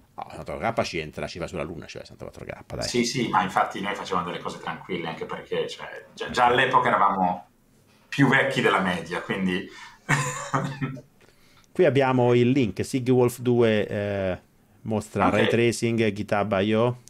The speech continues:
Speaker 1: eh, c'è un libro, Ray Tracing One Weekend. Ok, grazie tantissimo Sig Wolf, vi darò
Speaker 2: Ah, sì.
Speaker 1: un'occhiata. Adesso qui da,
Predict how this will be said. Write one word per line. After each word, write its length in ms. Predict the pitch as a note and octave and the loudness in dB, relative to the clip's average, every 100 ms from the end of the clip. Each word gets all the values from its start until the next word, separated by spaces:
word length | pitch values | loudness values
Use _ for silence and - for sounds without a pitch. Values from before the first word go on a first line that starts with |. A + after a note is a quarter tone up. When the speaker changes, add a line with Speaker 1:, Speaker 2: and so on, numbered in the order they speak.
| - | -8
Speaker 1:
eh, 300 | F2 E2+ E2 | -2 -2 -2
c'è 140 | - | -4
un 120 | F#2+ G#2+ | -2 2
libro, 440 | C3 G#2+ A2 D#3+ | 2 2 2 2
Ray 100 | B2 | 2
Tracing 440 | A2 A2+ A2 G#2+ G2 | 2 2 0 -2 0
One 160 | G2 | 2
Weekend. 540 | F#2 E2+ D#2 D2 C#2 - _ _ | 2 0 -2 -6 -8 -14 _ _
Ok, 420 | A#2 A#2 G2 D#3 - - - - | -10 -4 -2 -2 -4 -14 -20 -10
grazie 380 | F#2 G#2+ A#2 - | -2 0 0 -2
tantissimo 500 | F#2 - E2+ - E2 | -4 -2 -6 -4 -6
Sig 180 | D#2+ D2+ | -6 -4
Wolf, 260 | D#2 D2+ | -4 -4
vi 60 | E2+ | -2
darò 160 | F#2 F2+ | 0 0
Speaker 2:
Ah, 20 | |
sì. 40 | |
Speaker 1:
un'occhiata. 320 | E2 - D2 E2 | -2 -4 -4 -4
Adesso 160 | - | -4
qui 100 | F#2 | -2
da, 140 | F2 | -2